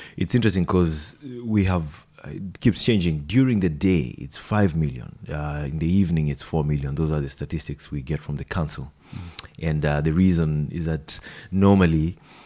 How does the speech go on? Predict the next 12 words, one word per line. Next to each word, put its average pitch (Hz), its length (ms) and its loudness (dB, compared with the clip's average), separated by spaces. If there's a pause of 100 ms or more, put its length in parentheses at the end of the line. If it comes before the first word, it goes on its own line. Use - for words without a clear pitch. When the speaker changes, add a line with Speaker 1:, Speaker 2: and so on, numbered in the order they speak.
(380)
Speaker 1:
uh, 76 800 0
the, 101 280 -4
the 98 120 -4
capital 87 360 -2
city 87 260 0
is 78 80 0
assumed 80 560 -2
to 76 360 0
be 76 320 0
no 87 260 4
man's 78 320 0
land, 76 400 -2